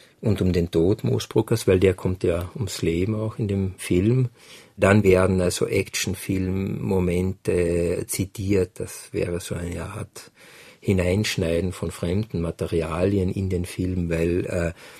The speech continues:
der Film an sich eines nicht ist, obwohl er kein Actionfilm ist, ist er auch kein Essayfilm.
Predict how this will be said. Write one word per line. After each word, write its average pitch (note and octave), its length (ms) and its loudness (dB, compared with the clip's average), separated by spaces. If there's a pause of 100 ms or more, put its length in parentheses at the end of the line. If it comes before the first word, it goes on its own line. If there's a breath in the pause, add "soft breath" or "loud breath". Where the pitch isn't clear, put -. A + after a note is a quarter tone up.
(160 loud breath)
der F#2 80 4
Film A2+ 380 4
an F#2 200 0
sich - 560 -4 (580 loud breath)
eines A2+ 500 6
nicht G2+ 340 -2
ist, B2+ 400 -2 (140)
obwohl G2 240 2
er F#2 80 2
kein - 220 -2
Actionfilm A2 720 -2
ist, G#2+ 160 -4
ist - 180 -4
er G2+ 80 2
auch F#2 140 -2
kein F#2+ 180 -2
Essayfilm. F2+ 880 -6